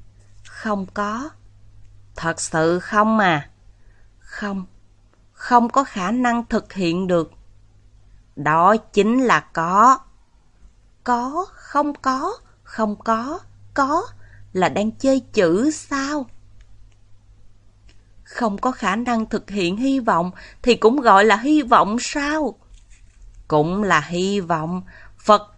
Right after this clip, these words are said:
tổ sẽ biết." "Nhưng Phật tổ sẽ không giúp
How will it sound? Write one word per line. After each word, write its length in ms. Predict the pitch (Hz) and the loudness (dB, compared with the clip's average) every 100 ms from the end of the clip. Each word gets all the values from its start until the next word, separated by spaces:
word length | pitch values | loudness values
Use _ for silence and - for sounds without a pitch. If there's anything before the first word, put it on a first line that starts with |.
| - | -2
tổ 540 | 175 160 175 226 247 - | 0 2 2 2 0 -12
sẽ 560 | - - 151 147 180 202 | -20 -12 -10 -8 -6 -2
biết." 340 | 196 220 262 - _ - - _ _ _ _ - - - - | 0 0 -2 -8 _ -20 -20 _ _ _ _ -20 -20 -20 -10
"Nhưng 420 | 202 220 214 214 | 0 2 2 0
Phật 360 | - 208 - - | 0 -2 -2 2
tổ 260 | 180 208 | 4 4
sẽ 140 | 269 294 | 2 -2
không 280 | 277 269 | 0 2
giúp 120 | 311 | 0